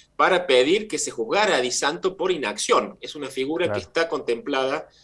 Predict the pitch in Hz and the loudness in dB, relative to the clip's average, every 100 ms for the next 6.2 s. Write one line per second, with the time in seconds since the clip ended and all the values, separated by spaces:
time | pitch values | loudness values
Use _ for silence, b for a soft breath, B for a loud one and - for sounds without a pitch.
0 | b b - 107 104 127 135 123 - 120 | b b -12 -8 -6 0 2 4 2 0
1 | 120 123 156 151 180 220 127 190 156 92 | 0 -2 -2 -4 -4 -4 0 2 2 -2
2 | - _ - 131 123 151 180 165 165 185 | -4 _ -6 -2 0 0 2 0 0 0
3 | 185 202 - 120 110 - 165 175 214 214 | 2 2 2 -4 -4 -2 0 2 2 4
4 | 208 - - _ - 117 - 110 107 113 | 2 -2 -12 _ -8 -8 -6 -4 -2 0
5 | 127 123 110 139 139 147 156 160 156 - | 0 -2 -4 -2 -2 2 2 2 0 0
6 | 190 190 | -2 -2